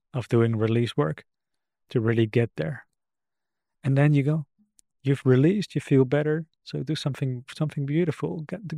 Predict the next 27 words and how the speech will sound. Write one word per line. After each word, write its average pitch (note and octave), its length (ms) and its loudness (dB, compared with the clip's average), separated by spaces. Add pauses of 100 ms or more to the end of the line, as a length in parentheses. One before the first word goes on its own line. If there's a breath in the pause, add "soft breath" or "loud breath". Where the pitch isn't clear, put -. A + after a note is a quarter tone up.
do D#3+ 100 0
something D3+ 340 -4
out D3 140 -2
of C3+ 80 -6
the C#3 80 -4
flow. D#3 480 4
Do C3+ 80 0
something D3 320 -2
you C3+ 180 2
love. C3+ 540 4
Do D3+ 100 -6
something C#3 380 -2
without C3 360 2
pressure, C3+ 640 2
without C3+ 360 -2
a - 20 -4
to-do C3+ 320 -2
list. B2+ 380 -2 (1700)
Just - 140 -16
try C#3 220 0
to C3 120 -8
be B2+ 400 0 (880)
present. C3+ 560 0 (1160)
Try B2+ 160 0
to B2 80 0
be B2 200 -4
here. A#2+ 400 0